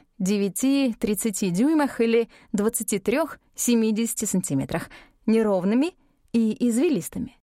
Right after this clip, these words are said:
Торс человека, согласно описаниям газетных статей того времени,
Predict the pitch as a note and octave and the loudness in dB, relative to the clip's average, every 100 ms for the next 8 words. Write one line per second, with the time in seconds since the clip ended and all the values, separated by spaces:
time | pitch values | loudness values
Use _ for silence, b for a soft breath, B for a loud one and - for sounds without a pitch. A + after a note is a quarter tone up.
0 | _ _ _ C4+ D4+ - - A#3 A3 C4+ | _ _ _ 0 0 -4 -2 0 2 0
1 | B3 G#3 F#3 F3+ F3+ F#3 F#3 F3 F#3+ F#3 | -2 -2 0 -2 -2 -2 -2 -2 0 0
2 | F3+ F3 F3 E3 E3+ E3+ - F#3 - C#3 | 0 0 0 -2 -2 -4 -2 -2 -2 -4
3 | B2+ E3 F#3 C#4 F#4+ A#3+ D#3+ C#3+ | -2 0 0 0 0 0 0 -4